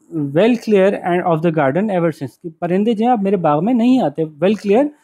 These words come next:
मतलब बहुत दूर रहते हैं मेरे गार्डन से, उसके बाद से, जब से कि मैंने आपके मशवरे पर अमल किया। तो ऐसा लगता था कि जैसे वो सब्जियां उगा रहा था, उसकी सब्जियों को आके परिंदे उसके पौधों को ख़राब कर देते थे, और ईवा ने कोई मशवरा दिया जिसके बाद से क्या वो परिंदे आना बंद हो गए।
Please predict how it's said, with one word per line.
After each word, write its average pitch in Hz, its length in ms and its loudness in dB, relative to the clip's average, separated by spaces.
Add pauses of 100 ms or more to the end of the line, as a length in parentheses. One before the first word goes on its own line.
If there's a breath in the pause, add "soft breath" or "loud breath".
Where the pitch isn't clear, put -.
(260 soft breath)
मतलब 180 180 -2
बहुत 202 180 2
दूर 214 200 4
रहते 147 240 0
हैं 127 240 -6 (140)
मेरे 143 180 -2
गार्डन 131 300 -4
से, 135 320 -10
उसके - 340 -2
बाद 147 200 2
से, 208 140 -6
जब 190 100 -2
से 175 160 -8
कि 175 80 -4
मैंने 165 180 0
आपके 160 180 -4
मशवरे 151 340 -4
पर 185 100 -4
अमल 135 180 2
किया। 120 260 -4 (600 soft breath)
तो 196 80 2
ऐसा 180 260 4
लगता 202 280 2
था 220 160 2
कि 208 240 4
जैसे 180 240 0
वो 196 120 0
सब्जियां 180 300 0
उगा 185 160 4
रहा 185 160 4
था, 196 160 0
उसकी 190 220 -2
सब्जियों 165 360 0
को 175 100 -2
आके 151 280 2
परिंदे 147 320 0
उसके 160 200 -2
पौधों 151 320 -4
को 156 100 -6
ख़राब 143 160 -2
कर 156 140 -4
देते 151 280 2
थे, 156 160 -2 (420 loud breath)
और 147 540 4
ईवा 151 220 2
ने 156 120 4
कोई 156 120 0
मशवरा 143 340 0
दिया 143 200 2
जिसके 143 220 -2
बाद 131 160 0
से - 140 -8
क्या 139 160 -2
वो 135 80 -2
परिंदे 127 300 0
आना 131 180 0
बंद 139 240 -2
हो 117 120 -4
गए। 113 100 -8